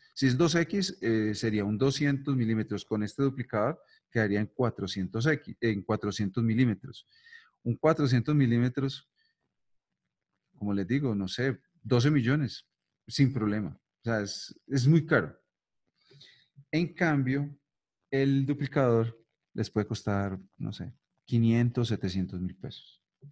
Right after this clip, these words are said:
De la marca. Yo sí recomiendo que no se compren el chino, sino que se compren el de la marca.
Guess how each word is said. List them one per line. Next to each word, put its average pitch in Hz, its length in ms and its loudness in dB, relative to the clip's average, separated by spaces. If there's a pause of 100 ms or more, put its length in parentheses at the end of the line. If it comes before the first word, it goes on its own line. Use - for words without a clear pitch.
(580)
De 123 240 4
la 117 120 6
marca. 113 440 0 (380)
Yo 120 100 0
sí 135 140 2
recomiendo 135 440 2
que 131 120 0
no 113 120 2
se 123 80 0
compren 135 320 0
el 135 120 0
chino, 127 280 2
sino 113 240 0
que 117 120 -2
se 117 100 0
compren 104 320 -2
el 107 80 0
de 98 80 -4
la 95 100 -2
marca. 92 300 -6